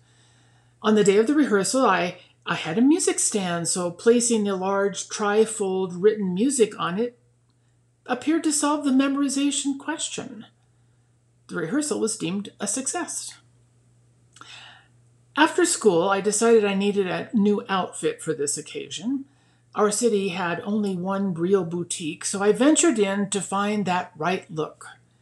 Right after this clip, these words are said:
Finding clothing which flattered my height and weight was challenging. It always has been. I would never be mistaken for, "Oh, look, there's that petite lady." The owner of the store brought out a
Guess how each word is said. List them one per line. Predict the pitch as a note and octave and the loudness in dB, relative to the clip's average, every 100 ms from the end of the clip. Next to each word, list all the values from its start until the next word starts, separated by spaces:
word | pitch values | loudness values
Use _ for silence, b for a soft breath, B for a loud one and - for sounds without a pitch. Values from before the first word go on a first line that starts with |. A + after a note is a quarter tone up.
| b b b b | b b b b
Finding | C#4 E4 F4+ B3+ | 2 4 4 4
clothing | A#3 A#3 A3+ G#3+ | 6 6 6 0
which | G3 F#3 | -4 -8
flattered | - F#3+ G3 G3+ F3 | -8 -6 -2 -4 -4
my | F#3 E3 | -6 -8
height | E3+ G#3+ G3 G3 | -8 -6 -6 -6
and | F3+ E3+ | -10 -8
weight | E3+ E3 - | -8 -10 -10
was | F#3 - | -14 -10
challenging. | - - C#4+ E3+ F3 A#2+ F2 G#3 - _ | -6 -2 -2 -2 -6 -10 -12 -16 -20 _
It | - E3 | -14 -12
always | D3 C#3+ D3+ D#3+ | -10 -10 -8 -8
has | F#3+ D#3+ C#3 | -6 -8 -10
been. | - - - _ b b b b b b _ _ | -14 -20 -20 _ b b b b b b _ _
I | - | 4
would | G#3 A3 | 6 6
never | C#4+ E4+ | 4 0
be | C4 A#3 | 0 2
mistaken | A3+ - A3+ G#3+ G#3+ | 0 2 0 0 -4
for, | G#3 G3 F#3 | -6 -6 -4
"Oh, | C#4 C#4 B3+ | -6 -6 -6
look, | D4+ G#3 - | -6 -6 -8
there's | A#3+ B3 | -8 -6
that | A3+ G#3+ - | -8 -8 -10
petite | G#3+ - - C4 B3+ | -14 -10 -6 -6 -8
lady." | A3 C4 A3+ D3 - _ _ _ _ _ b b b b b b | -10 -8 -8 -12 -16 _ _ _ _ _ b b b b b b
The | A3+ B3+ | 2 6
owner | D#4 E4 B3+ | 6 4 2
of | G#3+ F#3 | 0 0
the | A3 | -2
store | - G3 F#3 F3+ F3+ F3+ | -2 -2 -2 -2 -2 -4
brought | F3+ F3+ F#3+ A3+ | -8 -2 2 2
out | G3+ F#3+ | 2 0
a | E3 D#3+ | -4 -8